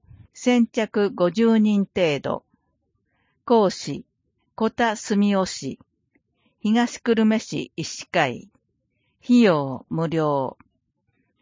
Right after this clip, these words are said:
ご注意、手話通訳など配慮が必要な方はお早めにお申し出ください。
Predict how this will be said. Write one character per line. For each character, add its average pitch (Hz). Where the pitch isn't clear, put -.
ご 202
注 220
意、 -
手 -
話 247
通 247
訳 180
な 156
ど 143
配 254
慮 180
が 143
必 -
要 190
な 180
方 170
は 135
お 185
早 233
め 220
に 202
お 156
申 180
し 170
出 160
く 160
だ 156
さ 139
い。 123